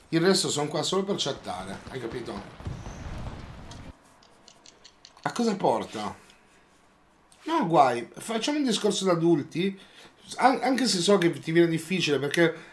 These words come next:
a questo punto penso che tu abbia un'inta-, un'età inferiore ai dodici anni, hai capito? Ma io con persone di dodici anni ho fatto discorsi seri,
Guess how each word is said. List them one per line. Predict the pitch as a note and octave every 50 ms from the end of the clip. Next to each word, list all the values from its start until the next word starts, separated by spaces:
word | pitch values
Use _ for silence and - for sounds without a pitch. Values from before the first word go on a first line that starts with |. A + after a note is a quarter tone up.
| - -
a | D#3 D#3
questo | D#3+ G3 F#3+ F#3+ G3 F#3
punto | E3+ G#3 A#3+ G#3+ - F#3
penso | D3+ E3+ F3+ E3+ E3+ E3+
che | D#3 C#3+
tu | C3+ - G3
abbia | F3+ D3 C3+ C#3 C#3+ C#3
un'inta-, | D3 D#3 D#3 D#3 C3 D3+ C#3 C#3 C#3 - -
un'età | E3+ E3+ E3+ E3 E3+ F#3
inferiore | F#3 F3 E3 - E3 D#3 F3+ F#3+ F#3+
ai | E3 C3+
dodici | C#3+ D#3 D3+ C#3 - D#3+
anni, | C3+ B2 A2+ G#2+ A2 A2+ B2 D#3 D#3 - - - - - - - -
hai | - B2+ C3
capito? | C3+ B2 A#2+ B2+ B2 G#2 - C#3 E3
Ma | C3 C3+ D#3
io | F#3+ A#3+ B3+ A3
con | - E3 D#3
persone | D3+ E3 E3 D#3+ - A3 A3 G#3+
di | F3+ F3
dodici | E3+ F3 F3 F3 E3+ -
anni | G3+ A3+ A#3
ho | G#3
fatto | - - D#3+ E3+ - - E3+
discorsi | E3 D3+ - - E3 D3+ - - -
seri, | - A3 A3 G#3 C#3+ A2 G#2 G2+ -